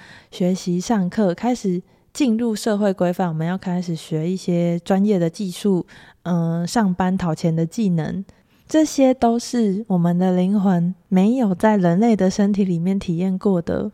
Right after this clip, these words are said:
东西。那在我们学习这些技术、学习这些可能语言什么的过程，你有没有想过，在这一，这一世、这一生，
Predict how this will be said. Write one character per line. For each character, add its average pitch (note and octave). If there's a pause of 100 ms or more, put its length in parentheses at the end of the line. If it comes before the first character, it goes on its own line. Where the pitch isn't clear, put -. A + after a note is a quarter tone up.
(120)
东 F#3+
西。 F3+ (260)
那 C#4+ (300)
在 D#4
我 A#3
们 F#3+
学 G3+
习 G3
这 A3+
些 A3
技 G#3+
术、 G#3
学 F#3
习 F#3
这 G3+
些 F#3+
可 G3
能 D#3+
语 F3+
言 F3
什 G#3+
么 F3+
的 F#3+
过 B3
程， F#3 (360)
你 C#4+
有 C#4+
没 A#3
有 A3
想 F3
过， G3+ (180)
在 C4+
这 A#3
一， A#3 (100)
这 A3
一 F#3
世、 F#3
这 F3+
一 F#3
生， E3+